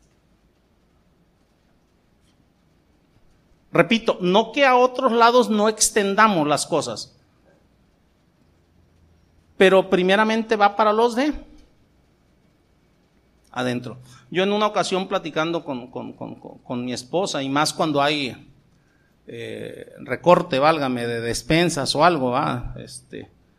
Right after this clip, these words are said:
eh, yo le digo a mi esposa, le digo, o sea, primeramente vamos a ver, ¿por quién? Por los de adentro.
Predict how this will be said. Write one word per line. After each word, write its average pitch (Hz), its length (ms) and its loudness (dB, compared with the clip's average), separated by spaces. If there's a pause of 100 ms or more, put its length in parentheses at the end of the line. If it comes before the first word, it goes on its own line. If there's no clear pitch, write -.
(440)
eh, 107 1040 -10
yo 123 200 -6
le 131 280 -6
digo 147 160 0
a 151 40 -2
mi 151 100 -2
esposa, 143 540 -8
le 123 100 -14
digo, 117 120 -14 (200)
o - 40 -18
sea, - 300 -12
primeramente 220 920 -2
vamos 170 380 -2
a 185 60 2
ver, 208 240 -2 (120)
¿por 151 180 -2
quién? 269 340 -2 (2000)
Por 139 120 -8
los 131 160 -8
de 131 80 -8
adentro. 147 420 -12